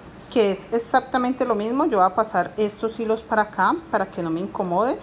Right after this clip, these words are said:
y para tenerlos separados. Miren, ahí los tengo separados, pero los tengo acá en los dedos que no voy a usar. Voy a empezar igual, pero entonces acá voy a empezar los de abajo y luego los de encima. Entonces,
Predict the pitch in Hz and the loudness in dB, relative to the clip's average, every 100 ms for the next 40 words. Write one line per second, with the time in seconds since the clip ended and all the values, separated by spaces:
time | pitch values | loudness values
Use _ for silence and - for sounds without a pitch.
0 | - - - - 330 294 269 262 202 170 | -12 -18 -4 2 4 4 2 2 -2 -2
1 | 190 - - 151 151 - 165 - - - | -2 -4 -4 -6 -6 -12 -14 -16 -20 -8
2 | 202 196 233 247 262 247 262 294 277 294 | -2 0 0 0 -2 0 0 0 2 4
3 | 285 240 254 311 - 185 175 - 170 170 | 6 6 4 0 -2 -2 -2 -4 -4 -4
4 | 175 - 214 214 226 220 - 214 247 254 | -4 -2 -2 2 4 2 0 -4 0 0
5 | 247 233 214 208 214 - 160 156 156 165 | 0 2 0 0 -2 -4 -4 -2 -4 -4
6 | - - - - - - - - - - | -10 -14 -16 -18 -20 -18 -18 -18 -18 -16
7 | - - 247 311 359 294 262 233 240 277 | -14 0 4 6 6 2 4 4 4 -2
8 | - 240 156 - - - 285 302 339 330 | 4 4 4 -2 -8 2 4 6 4 4
9 | 247 262 254 - 185 185 208 233 185 180 | 2 2 0 2 4 4 2 -2 -2 -2
10 | 160 - - 202 208 208 202 277 277 202 | -4 -8 0 4 4 4 4 4 6 6
11 | 190 202 269 440 - - - - - - | 4 4 2 2 -6 -20 -20 -20 -20 -20
12 | - - 214 175 160 156 165 160 151 151 | -12 -2 0 0 0 -2 -2 -4 -8 -8
13 | 147 151 151 | -8 -10 -16